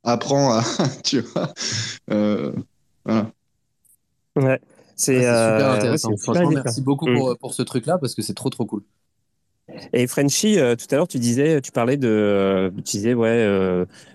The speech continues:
Speaker 2: bon, mer-, merci, hein, pour les compliments d'ailleurs, mais, euh, tu disais, euh, que, que j'avais plein de contacts et tout, mais en fait, c'est pas juste ça, c'est aussi, euh, et je pense que tu vas là-dessus, parce que j'ai, bah, y a, vous faites aussi pareil, c'est que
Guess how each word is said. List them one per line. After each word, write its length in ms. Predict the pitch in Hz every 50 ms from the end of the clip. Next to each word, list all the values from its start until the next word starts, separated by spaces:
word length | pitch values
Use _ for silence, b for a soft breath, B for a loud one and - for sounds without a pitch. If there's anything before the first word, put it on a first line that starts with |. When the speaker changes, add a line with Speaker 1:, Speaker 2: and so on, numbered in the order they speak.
| B -
Speaker 2:
bon, 80 | 110
mer-, 340 | 107 101 107 110 107 104 117
merci, 340 | 107 104 107 - - - 147
hein, 60 | 127
pour 140 | 123 - 104
les 60 | 101
compliments 380 | - - 90 - - 98 107 131
d'ailleurs, 240 | 127 104 123 143
mais, 240 | 135 110 101 98 95
euh, 140 | 101 98 95 95 B B B B B -
tu 80 | 113
disais, 260 | 110 98 104 113 120 123
euh, 260 | 110 101 98 98 95
que, 440 | - - 98 98 95 95 95 95 92
que 460 | - - 95 95 95 92 92 92 90 90
j'avais 260 | 87 98 92 92 92
plein 160 | 82 - 101
de 60 | 95 -
contacts 260 | 104 85 117 113 -
et 20 |
tout, 120 | 113 - 180
mais 80 | 156
en 80 | 113 101
fait, 120 | - 147 -
c'est 120 | - -
pas 180 | - 117 113 110
juste 480 | 107 101 - - - 151 - 107 101 -
ça, 180 | - - 165 160
c'est 140 | - -
aussi, 280 | 113 - - - 156 143
euh, 220 | 120 107 104 101 101 B B B B B B B
et 40 | 110
je 60 | -
pense 180 | - 131 127 -
que 540 | - 113 104 98 98 98 95 92 95 95 92
tu 100 | - - - - _ _ _ _ _ _
vas 60 | 104
là-dessus, 200 | 98 95 - 170
parce 160 | 170 170 - -
que 340 | - 107 101 95 92 90 87 - - -
j'ai, 520 | - - - 101 95 104 101 98 95 92 92 85
bah, 100 | 87 90
y 100 | 90 92
a, 120 | 92 92
vous 100 | 87 90
faites 240 | 90 - 95 - -
aussi 320 | 90 87 87 87 - -
pareil, 300 | - 92 90 113 160 160
c'est 160 | 139 - 123
que 220 | - - 107 101